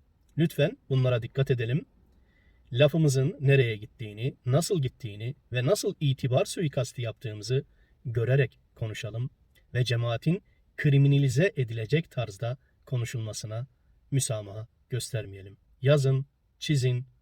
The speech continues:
ama iftira atmayın, hakaret etmeyin. Delillerinizle, verilerinizle, şahitlerinizle konuşun, konuşmaya gayret edin.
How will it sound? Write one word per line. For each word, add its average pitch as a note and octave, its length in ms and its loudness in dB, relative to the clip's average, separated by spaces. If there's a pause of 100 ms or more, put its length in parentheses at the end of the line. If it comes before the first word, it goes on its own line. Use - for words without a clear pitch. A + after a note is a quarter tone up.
(200)
ama A#2 300 -4
iftira G#2+ 340 -10
atmayın, B2 580 -4 (340)
hakaret G#2+ 560 -8
etmeyin. B2 500 0 (500)
Delillerinizle, B2 1000 2
verilerinizle, A#2+ 880 -2 (220)
şahitlerinizle A#2 1000 -2 (320)
konuşun, A#2 500 -4 (180)
konuşmaya G#2+ 460 -8
gayret G2+ 360 -14
edin. G#2+ 200 -16